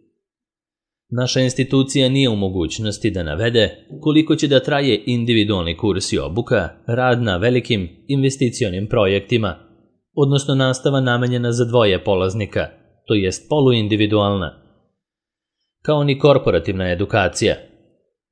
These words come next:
Princip njihove organizacije je takav da se pojedinačni polaznik ili predstavnik kompanije koja je zainteresovana za korporativnu obuku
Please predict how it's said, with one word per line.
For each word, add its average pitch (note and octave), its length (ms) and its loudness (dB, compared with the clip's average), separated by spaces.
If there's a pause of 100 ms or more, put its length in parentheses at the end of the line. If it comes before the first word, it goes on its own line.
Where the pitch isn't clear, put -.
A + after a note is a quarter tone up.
(580)
Princip B2 400 0
njihove B2 340 2
organizacije A#2 800 2
je E2 120 -2
takav G#2 340 0 (720)
da A2+ 180 0
se - 220 -6
pojedinačni C3 680 0
polaznik C#3+ 480 0
ili G2 260 0
predstavnik A2+ 560 -2
kompanije B2 580 -2
koja A2 220 2
je F#2+ 180 0
zainteresovana A2 1000 -2 (320)
za G#2 260 -2
korporativnu A2+ 760 2
obuku F2 380 0